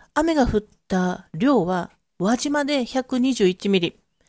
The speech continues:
珠洲市で八十四点五ミリと観測史上最大となり、十六に及ぶ川が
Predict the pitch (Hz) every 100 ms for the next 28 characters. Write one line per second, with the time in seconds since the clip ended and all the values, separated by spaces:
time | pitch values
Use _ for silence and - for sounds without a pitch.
0 | _ - 269 302 - 226 233 - 220 -
1 | 226 233 233 214 185 165 185 165 - -
2 | - - - _ - 330 339 320 - 311
3 | 311 285 160 170 - 269 269 254 254 247
4 | 247 214 202 185 - _ _ _ - 151
5 | 311 359 381 370 240 190 185 175 196 180
6 | - _ 196 254 311 190 -